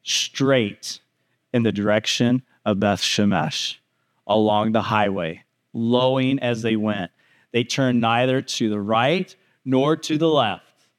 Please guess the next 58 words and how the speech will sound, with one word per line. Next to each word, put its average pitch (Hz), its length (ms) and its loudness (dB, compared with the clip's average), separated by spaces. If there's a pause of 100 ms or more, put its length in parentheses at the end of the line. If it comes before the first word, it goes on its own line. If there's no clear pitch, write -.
(460)
And 113 220 2
the 113 260 2
lords 139 520 0
of 135 100 -4
the 127 80 -4
Philistines 139 760 0
went 147 340 2
after 156 440 -2
them 120 320 0
as 123 240 -2
far 139 320 2
as 147 160 -4
the 143 80 -2
border 123 320 0
of 113 140 -2
Beth 110 220 2
Shemesh. 113 360 0
So 139 160 -4
they 156 160 2
follow 180 580 0
them 123 80 -4
all 147 200 2
the 156 40 0
way 156 140 2
to 151 120 -4
the 143 80 0
border. 139 200 2 (280)
"Look, 160 240 2 (200)
all 117 120 4
right, 104 100 2
I 95 40 0
was 98 140 -6
gonna 110 180 0
put - 160 -4
these 139 200 -2
cows 135 400 2
on 123 100 2
this 113 140 -2
thing. 110 200 -2 (300)
Now, 117 320 0 (140)
if - 180 -10
they 101 320 -2
go 185 300 0
into 165 360 -2
the 139 120 0
land, 127 500 2
we're 123 80 2
not 160 160 0
gonna 151 160 0
direct 127 340 0
them, 95 80 -12
but 98 120 -2
if - 100 -8
they 101 80 -4
go 123 180 0
to 185 100 0
the 165 120 0
land, 117 540 -2